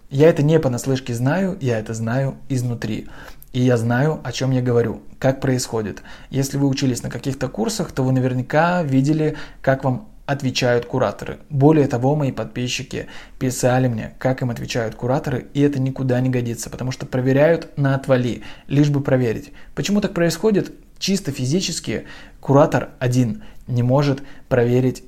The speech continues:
много домашних работ и уделять каждый по тридцать минут. Представьте на потоке сто человек. Что происходит, если даже по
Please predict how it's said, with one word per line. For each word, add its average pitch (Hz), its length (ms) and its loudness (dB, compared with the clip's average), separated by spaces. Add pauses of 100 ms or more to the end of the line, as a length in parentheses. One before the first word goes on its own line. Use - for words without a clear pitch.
(120)
много 120 580 0
домашних 117 480 -2
работ 123 400 0
и 139 80 -2
уделять 123 580 0
каждый 123 540 2 (160)
по 131 100 -2
тридцать 127 380 -2
минут. 117 340 -4 (800)
Представьте 151 480 2
на 143 80 4
потоке 131 540 -2 (340)
сто 139 320 2
человек. 123 560 0 (640)
Что - 200 2
происходит, 147 580 2
если 131 260 0
даже 123 360 4
по 123 580 -2